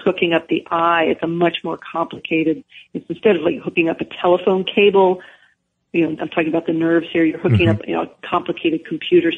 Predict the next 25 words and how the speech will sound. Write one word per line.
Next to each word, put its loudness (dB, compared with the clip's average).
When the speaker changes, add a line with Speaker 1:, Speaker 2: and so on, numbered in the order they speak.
Speaker 1:
system, -2
and 0
the 0
body 2
doesn't 0
know -2
how -2
to 0
regrow -2
and -4
reattach 0
and 0
make 2
it 4
all 2
work 2
again. -6
So 4
the, 2
there 0
hasn't -2
been 2
an 0
eye -4
transplant -6